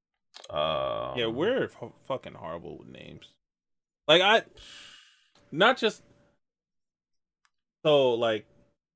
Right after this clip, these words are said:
Speaker 2: for, like, professionals that do this, like, shit professionally,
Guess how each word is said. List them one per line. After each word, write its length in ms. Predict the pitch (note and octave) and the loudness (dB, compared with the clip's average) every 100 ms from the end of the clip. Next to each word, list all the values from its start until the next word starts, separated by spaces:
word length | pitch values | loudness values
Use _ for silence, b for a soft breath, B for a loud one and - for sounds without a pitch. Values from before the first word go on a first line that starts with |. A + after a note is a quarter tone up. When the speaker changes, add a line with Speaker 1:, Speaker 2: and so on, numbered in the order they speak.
| _ _ _ _ _ _ _ _ _ _ _ _ _ _ _ _ _ _ | _ _ _ _ _ _ _ _ _ _ _ _ _ _ _ _ _ _
Speaker 2:
for, 240 | D3+ D3 C3+ | -2 0 2
like, 220 | A#2+ A#2 | 0 -2
professionals 720 | C3+ A#2 C3+ B2+ G#2+ F2 - | -6 -4 -4 -4 -10 -16 -14
that 160 | F#2+ G#2 | -16 -8
do 160 | B2+ | -6
this, 240 | A#2+ A#2 A2 | -4 -6 -8
like, 180 | G2+ | -10
shit 380 | - - A2+ - | -8 -8 -8 -10
professionally, 720 | - A2 A2 G#2+ F2+ - - | -14 -8 -6 -6 -10 -20 -20